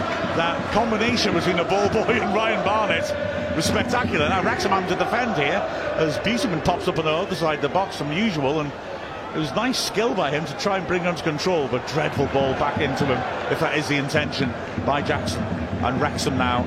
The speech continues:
are able to bring the ball clear. O'Connor helps it, well, thinks about helping it down the line. Decides we go in the other way.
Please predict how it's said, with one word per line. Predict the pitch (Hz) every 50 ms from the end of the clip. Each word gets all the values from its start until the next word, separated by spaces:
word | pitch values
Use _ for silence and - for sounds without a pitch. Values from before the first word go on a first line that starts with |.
| - -
are | 123 123 123
able | 123 120 123 120
to | 135 135
bring | - 135 131
the | 127
ball | 117 127 127 127 123 -
clear. | - - 175 156 135 113 101
O'Connor | 104 110 110 - - - 143 175 160 135 101 87 85 82 - - - - - - - 82 - - - - - - - - - - - - - - - - -
helps | 135 135 - -
it, | 151 - - - - - - - -
well, | 110 110 101 90 - - -
thinks | - 165 - - -
about | 123 113 98
helping | 107 113 110 107 107
it | 107 98
down | 117 113 110
the | 107 104
line. | 117 143 151 147 - - - - - - - - - 120 110 - - - - - - - - - - 101 - -
Decides | - - 131 113 113 117 120
we | -
go | 107 123 120 117
in | 117
the | 117 117
other | 110 123 127
way. | 127 117